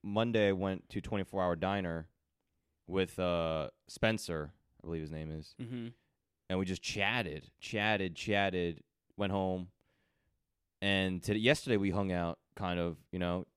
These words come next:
Speaker 1: Oh,
Speaker 2: Yeah.
Speaker 1: oh, I hung out with other comics, and we drove
Speaker 2: Yeah,
Speaker 1: home and
Speaker 2: after
Speaker 1: chatted,
Speaker 2: the
Speaker 1: chatted,
Speaker 2: show,
Speaker 1: chatted.
Speaker 2: yeah.
Speaker 1: I'm like, I couldn't sleep last night. I'm like, "Why can't I sleep?" 'Cause, like, 'cause it's like I had stim-, I'm being stimulated with conversation and shit
Speaker 2: This is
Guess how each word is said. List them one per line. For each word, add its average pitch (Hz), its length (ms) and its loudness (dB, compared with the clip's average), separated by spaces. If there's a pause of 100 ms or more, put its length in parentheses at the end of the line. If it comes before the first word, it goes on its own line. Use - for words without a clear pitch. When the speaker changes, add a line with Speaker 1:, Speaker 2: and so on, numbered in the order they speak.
(120)
Speaker 1:
Oh, 117 160 8
Speaker 2:
Yeah. 202 180 4
Speaker 1:
oh, - 60 -2
I 135 100 8
hung 156 180 8
out 131 260 6
with 117 160 2
other 123 160 2
comics, 98 320 -2
and 98 120 0
we 101 100 -2
drove 95 300 2
Speaker 2:
Yeah, 98 60 4
Speaker 1:
home - 80 2
and 101 100 0
Speaker 2:
after - 100 -8
Speaker 1:
chatted, 87 280 2
Speaker 2:
the 123 60 2
Speaker 1:
chatted, 92 220 2
Speaker 2:
show, 113 60 0
Speaker 1:
chatted. 107 240 4
Speaker 2:
yeah. 107 60 2
Speaker 1:
I'm 98 60 -2
like, 101 220 -2 (260)
I - 80 2
couldn't 233 260 4
sleep 156 380 -4
last 82 280 -4
night. 87 100 -6
I'm 101 160 -6
like, 101 240 -4
"Why 127 220 -8
can't 147 200 -6
I 92 80 -4
sleep?" 143 340 -6
'Cause, 98 180 -4
like, 101 180 -2
'cause 98 180 -4
it's 95 100 -12
like 107 140 -4
I 110 60 -2
had 120 180 2
stim-, - 440 2
I'm 131 120 2
being 127 160 4
stimulated 95 920 0 (100)
with 101 160 -2
conversation 110 720 0
and 87 80 -4
shit - 400 -2
Speaker 2:
This 160 180 -8
is 147 120 -2